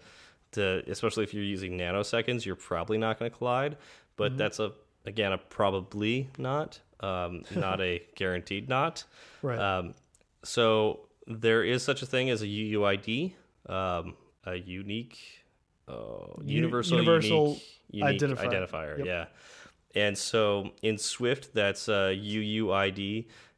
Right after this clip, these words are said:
Speaker 1: and then you say, oh, shoot, um, uh,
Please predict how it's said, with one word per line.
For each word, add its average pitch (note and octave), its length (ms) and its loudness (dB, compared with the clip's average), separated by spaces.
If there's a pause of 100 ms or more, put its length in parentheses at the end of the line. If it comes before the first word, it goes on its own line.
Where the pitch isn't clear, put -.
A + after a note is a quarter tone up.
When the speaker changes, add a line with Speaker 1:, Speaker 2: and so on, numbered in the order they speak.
Speaker 1:
and G2+ 180 0
then G2 160 0
you F#2+ 200 -4
say, F#2+ 840 0
oh, F2 360 -6 (140)
shoot, - 540 -10
um, F2 520 -4 (880)
uh, - 120 -6